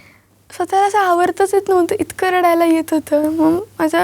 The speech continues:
माझं जेव्हा परमपूज्य आल्यापासूनच खूप रडायला येत होतं. मग परमपूज्य म्हणाले की, "पंढरपूरच्या साधकांमध्ये एवढा भाव कसं काय आहे?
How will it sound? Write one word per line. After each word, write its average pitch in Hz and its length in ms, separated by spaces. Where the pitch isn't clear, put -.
माझं 330 140
जेव्हा 349 160
परमपूज्य 359 380
आल्यापासूनच 359 560
खूप 349 180
रडायला 269 300
येत 262 160
होतं. 262 240
मग 208 60
परमपूज्य 311 460
म्हणाले 269 520
की, 311 80
"पंढरपूरच्या 302 600
साधकांमध्ये 320 760
एवढा 339 220
भाव 302 280
कसं 302 260
काय 277 240
आहे? 262 260